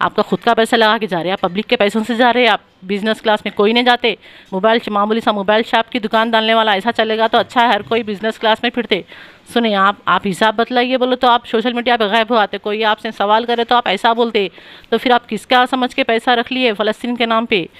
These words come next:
ये आपके खुद के, उनके तो पैसे नहीं है ना। आप जो बड़े बड़े कारों में फिरते, आप जो गाड़ियाँ पे में फिरते, आप, ये आपके खुद के, उनके पैसे नहीं है, पब्लिक का चंदे के पैसे लेके आप रुबाब करते सोए। और आप एमआईएम का नाम मत बदनाम कर दी, करिए।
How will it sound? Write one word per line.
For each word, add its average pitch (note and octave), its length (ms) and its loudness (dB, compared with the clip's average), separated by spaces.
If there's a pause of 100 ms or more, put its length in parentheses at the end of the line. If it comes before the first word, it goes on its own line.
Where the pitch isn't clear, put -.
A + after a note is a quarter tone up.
(340)
ये G#3 100 2
आपके G#3 240 2
खुद G#3 160 -2
के, - 160 0
उनके A#3+ 280 2
तो B3+ 40 0
पैसे B3 280 0
नहीं A#3+ 100 -2
है A3+ 60 0
ना। A3+ 140 2
आप A3 80 0
जो G#3 100 0
बड़े G3+ 180 2
बड़े A3 140 2
कारों G3+ 320 2
में A3+ 120 -2
फिरते, G#3+ 240 -4
आप G3+ 140 0
जो F#3+ 100 -4
गाड़ियाँ G3 380 0
पे A3+ 120 -4
में A3 80 -4
फिरते, G#3 300 -4
आप, F#3+ 200 0
ये G3+ 60 -2
आपके G3 280 0
खुद - 240 -10
के, A3+ 100 0
उनके G3+ 260 0
पैसे A3 300 -2
नहीं A3+ 140 -2
है, G3+ 100 -2
पब्लिक F3+ 320 -4
का A3 100 0
चंदे G3 320 -2
के A3 80 0
पैसे F#3+ 300 0
लेके G#3 260 -2
आप G#3 140 0
रुबाब G3 200 2
करते F#3+ 300 -4
सोए। G#3+ 300 0 (380)
और G3 120 2
आप G#3+ 180 2
एमआईएम G#3 420 -2
का G#3 140 -2
नाम G3 280 -2
मत F#3 160 -6
बदनाम F3+ 420 -2
कर F#3 120 -6
दी, E3+ 240 -6 (120)
करिए। F3+ 380 0